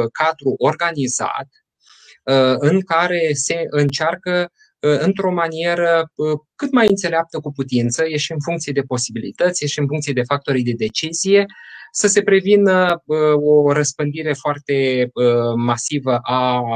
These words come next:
uh, epidemiei, uh, în, în paralel cu continuarea procesului de educație. Acum, uh,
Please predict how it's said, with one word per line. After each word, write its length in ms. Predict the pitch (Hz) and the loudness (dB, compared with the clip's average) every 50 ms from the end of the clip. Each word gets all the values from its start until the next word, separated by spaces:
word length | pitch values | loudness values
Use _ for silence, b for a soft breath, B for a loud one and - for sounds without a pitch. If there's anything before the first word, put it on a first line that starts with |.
| 113 110 110 110 - | -2 -2 -2 -4 -4
uh, 240 | _ 117 117 113 113 113 | _ 0 0 2 2 2
epidemiei, 880 | 120 123 123 120 131 117 123 117 113 113 120 131 147 165 190 202 220 220 B B B B B B B B | 2 0 0 -2 -2 -2 0 2 2 2 2 2 2 2 2 0 -2 -4 B B B B B B B B
uh, 280 | - 156 156 151 147 139 | -2 0 2 4 2 2
în, 380 | - 147 175 214 220 208 208 190 - - _ _ _ _ _ _ _ _ _ _ _ _ | 2 2 4 6 6 6 6 4 0 -4 _ _ _ _ _ _ _ _ _ _ _ _
în 520 | - - 147 147 147 143 143 143 143 135 | -6 -2 0 2 2 2 2 2 2 2
paralel 500 | 131 147 147 143 139 135 151 180 208 214 | 0 0 0 0 2 2 4 2 2 0
cu 240 | 208 - 196 202 208 | -2 -2 -2 -2 0
continuarea 600 | 202 190 170 160 143 151 151 156 160 170 170 160 | 0 -2 -4 -2 -6 -6 -4 -2 -2 0 0 -2
procesului 720 | 151 - 151 143 - - 160 156 147 - 151 139 139 139 127 | -2 -2 -4 -4 -2 -2 -4 -4 -4 -4 -2 -2 0 -2 0
de 220 | 117 135 139 143 143 139 - | 2 4 4 4 4 2 0
educație. 920 | - 139 135 123 127 123 - 143 123 113 113 117 - - - - - - _ B B B B B B B B B | -2 -4 -4 -4 -6 -6 -4 -2 -2 -2 -2 -4 -8 -10 -10 -12 -12 -14 _ B B B B B B B B B
Acum, 440 | 165 165 165 - 226 196 135 113 117 | -4 -2 0 2 2 2 2 -2 -4
uh, 260 | - 139 139 135 131 | -2 0 0 2 2